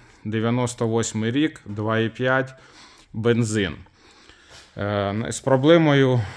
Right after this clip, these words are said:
погано працює пічка, тому будемо промивати саме радіатор пічки. Подивіться, який красень, дуже гарний.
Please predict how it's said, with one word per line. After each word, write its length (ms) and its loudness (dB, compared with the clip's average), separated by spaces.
погано 420 0
працює 600 0
пічка, 520 -4
тому 300 -2
будемо 520 -2
промивати 760 0
саме 380 -2
радіатор 580 0
пічки. 520 -6
Подивіться, 500 -6
який 300 -4
красень, 500 0
дуже 360 -6
гарний. 440 -2